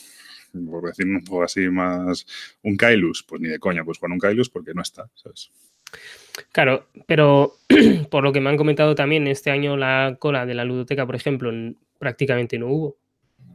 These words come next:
Speaker 2: Obvio, pero, eh,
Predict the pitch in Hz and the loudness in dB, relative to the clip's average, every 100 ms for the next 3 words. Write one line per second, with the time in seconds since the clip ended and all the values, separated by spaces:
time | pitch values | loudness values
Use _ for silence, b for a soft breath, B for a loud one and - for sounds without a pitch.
0 | - 139 143 170 _ B B _ 165 151 | 0 2 2 -2 _ B B _ 2 6
1 | 147 135 131 131 135 123 151 139 135 127 | 6 8 6 6 4 2 2 4 4 4
2 | 127 123 127 | 2 2 -2